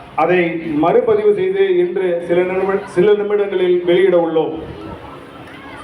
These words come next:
இந்த புத்தகம் கடந்த இருபத்தி நான்கு ஆண்டுகளுக்கு முன் என் தந்தை ஐயா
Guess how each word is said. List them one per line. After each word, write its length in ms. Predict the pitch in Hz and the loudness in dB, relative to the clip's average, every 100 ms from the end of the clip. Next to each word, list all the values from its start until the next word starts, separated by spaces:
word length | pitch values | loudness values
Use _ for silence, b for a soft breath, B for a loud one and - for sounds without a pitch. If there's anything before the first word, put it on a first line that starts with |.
| - - - - - - - - - - | -18 -18 -18 -18 -18 -20 -20 -20 -18 -8
இந்த 180 | 185 220 | -2 0
புத்தகம் 600 | 208 208 226 220 190 175 | 2 2 2 0 -2 -4
கடந்த 540 | 180 202 208 196 180 151 | 0 0 2 2 2 0
இருபத்தி 320 | 359 254 254 | 2 2 4
நான்கு 460 | 214 427 427 415 415 | 2 0 0 2 2
ஆண்டுகளுக்கு 540 | 175 202 214 208 190 | 2 2 4 4 2
முன் 420 | 180 202 165 147 143 - - - - - - - - - - - - - - | 0 -2 -2 -6 -10 -16 -20 -20 -20 -20 -20 -20 -20 -20 -20 -20 -20 -14 -2
என் 180 | 175 175 | 0 2
தந்தை 460 | 180 202 196 180 175 | 2 2 2 0 -2
ஐயா 400 | 170 185 170 | 0 2 0